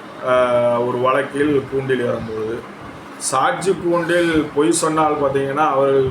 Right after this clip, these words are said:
மீது கிரிமினல் குற்றத்திற்கான வழக்கு தொடரலாம் என்பது தெரியுமா என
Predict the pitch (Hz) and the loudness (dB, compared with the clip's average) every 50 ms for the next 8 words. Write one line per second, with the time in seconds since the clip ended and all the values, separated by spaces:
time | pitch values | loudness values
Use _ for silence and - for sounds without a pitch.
0 | 127 127 131 139 151 156 165 160 156 135 131 135 135 - - - - 160 160 175 | -2 -4 -4 -2 0 0 2 2 2 2 2 2 0 -4 -8 -8 -4 -2 -2 -2
1 | 180 185 180 185 190 185 - - - - - - - - - - - - - - | 0 0 2 2 2 0 -2 -4 -8 -14 -16 -18 -18 -18 -18 -18 -18 -18 -18 -18
2 | - - - 151 - - 175 175 170 165 165 156 156 156 156 151 151 151 151 160 | -10 -6 -6 -4 -2 0 0 0 0 0 -2 -2 0 0 0 2 2 2 2 0
3 | 170 170 165 - - - - 123 123 127 139 151 165 151 - 151 170 165 170 156 | 0 -2 -4 -6 -10 -14 -8 -2 0 2 2 2 0 0 -2 -4 -4 -4 -2 0
4 | 147 143 147 147 143 143 143 147 151 156 151 143 131 123 135 135 139 135 135 147 | 0 2 2 2 2 2 2 2 2 2 0 -2 -6 -8 -6 -2 0 0 2 2
5 | 151 160 165 151 - - - - - - - - - - - - - - 143 139 | 2 2 0 -2 -6 -10 -14 -18 -18 -18 -18 -18 -18 -18 -18 -18 -10 -2 0 2
6 | 147 151 160 160 156 160 165 160 160 156 151 151 160 160 143 135 131 139 151 156 | 4 4 4 4 4 2 2 0 0 0 2 2 2 0 0 -2 -2 0 0 -2